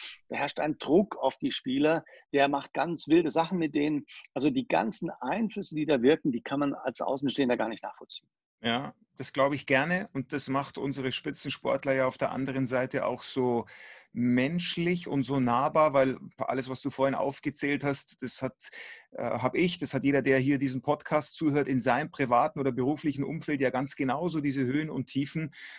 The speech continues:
Speaker 2: Und je nach eigener und persönlicher und genetischer Disposition bin ich jetzt darauf ausgelegt, damit umzugehen, ähm, oder nicht. Und, ähm, ja, auch das kann ich nachvollziehen, Thomas, das habe ich schon mitgenommen aus der Ausbildung bei dir, die ich machen durfte.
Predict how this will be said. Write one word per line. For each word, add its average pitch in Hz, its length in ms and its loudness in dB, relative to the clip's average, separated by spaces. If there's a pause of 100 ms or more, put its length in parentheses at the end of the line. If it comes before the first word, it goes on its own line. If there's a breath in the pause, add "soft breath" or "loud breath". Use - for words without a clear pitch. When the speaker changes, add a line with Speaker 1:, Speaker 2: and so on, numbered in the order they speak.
Speaker 2:
Und 131 220 0
je 127 100 2
nach 139 160 0
eigener 135 640 2
und - 160 -4
persönlicher 139 580 2
und 131 140 2
genetischer 147 520 2
Disposition 139 840 0
bin 151 140 0
ich 135 100 0
jetzt 139 240 0
darauf 135 240 4
ausgelegt, 139 540 -2
damit 135 180 2
umzugehen, 139 760 0 (400 loud breath)
ähm, 123 440 2
oder 139 260 6
nicht. 127 260 4
Und, 113 300 0
ähm, 117 500 4 (240 loud breath)
ja, 135 160 4
auch 156 160 2
das - 180 -4
kann 156 140 0
ich 147 80 -2
nachvollziehen, 143 500 -4
Thomas, 151 460 -2
das - 240 -8
habe 135 140 -2
ich 135 60 -2
schon 139 160 0
mitgenommen 147 460 0
aus 131 240 0
der - 180 4
Ausbildung 160 560 0
bei 147 120 2
dir, 147 200 0
die 147 120 2
ich 139 100 -2
machen 139 260 0
durfte. 147 460 0